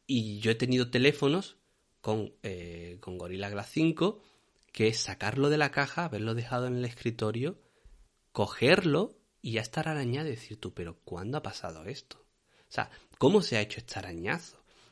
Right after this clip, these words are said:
Y es por eso, porque son más flexibles, en teoría aguantan mejor esos posibles golpes fortuitos o caídas que se puedan llevar, pero se arañan. Este de Apple, este Ceramic Shield, pff,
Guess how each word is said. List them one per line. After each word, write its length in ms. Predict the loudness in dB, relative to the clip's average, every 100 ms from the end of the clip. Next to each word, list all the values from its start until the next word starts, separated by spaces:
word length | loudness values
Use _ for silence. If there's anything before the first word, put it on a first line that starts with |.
| _
Y 120 | -6
es 60 | -4
por 180 | -2 -2
eso, 180 | -2 -4
porque 320 | -4 -6 -10 -14 -20 _
son 260 | 0 2 4
más 140 | 2
flexibles, 640 | -2 0 4 4 4 2 0 _ _
en 280 | 0 0 2
teoría 600 | 2 2 2 2 0 -6 _ _
aguantan 560 | -6 0 -2 0 0 0
mejor 400 | 0 -2 -2 -8 _ _ _ _ -10
esos 340 | -6 -6 -8
posibles 440 | -8 -6 -4 -4
golpes 320 | -2 -2 -2 -6
fortuitos 560 | -8 -6 -4 -2 -2
o 100 | -6
caídas 340 | -4 -4 -2 -4
que 120 | -8
se 100 | -10
puedan 200 | -6 -4
llevar, 300 | 0 0 -2 -6 -20 _ _ _ _ _
pero 520 | -8 -6 -6 -10 -16 -18
se 160 | -8 -6
arañan. 460 | -6 -8 -10 -12 -16 _ -20 -20 _ _ _
Este 300 | 0 2 2
de 120 | 6
Apple, 580 | 6 6 4 2 -2 -8
este 320 | -14 -4 -2 0
Ceramic 440 | 2 2 4 2
Shield, 400 | 0 0 0 -2 -14
pff, 120 | -18